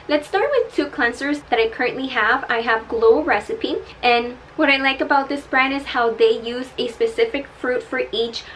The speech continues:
product and they match the color of that fruit for the bottle. So this one we have the Blueberry Gentle Cleanser, and as you can see, I have really used it and I can tell you that I love it. It is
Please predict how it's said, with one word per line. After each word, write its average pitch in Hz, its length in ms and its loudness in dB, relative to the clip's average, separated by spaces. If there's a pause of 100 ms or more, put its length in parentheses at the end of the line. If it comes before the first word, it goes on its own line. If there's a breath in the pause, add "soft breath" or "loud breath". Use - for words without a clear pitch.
(200 loud breath)
product 269 580 2
and 233 160 -2
they 226 120 -2 (100)
match 254 360 0
the 302 100 -2
color 247 360 0
of 233 120 -2
that 208 240 -4
fruit 254 360 -6
for 233 140 4
the 226 160 -4
bottle. 196 500 2 (200 loud breath)
So 247 180 0
this 254 240 0
one 294 180 4
we 262 120 -2
have 226 240 0
the 226 80 -2
Blueberry 247 960 0
Gentle 226 480 -2
Cleanser, 277 760 -2 (300 loud breath)
and 240 100 -2
as 240 140 -2
you 349 140 2
can 554 180 -6
see, 311 140 0
I 277 60 2
have 285 280 0
really 294 280 0
used 220 400 -6
it 247 220 2
and 214 240 -2
I 226 80 2
can 320 160 0
tell 294 160 -2
you 285 180 -2
that 214 140 0
I 196 140 0
love 180 340 0
it. 392 240 0 (380 loud breath)
It 220 140 4
is 214 160 0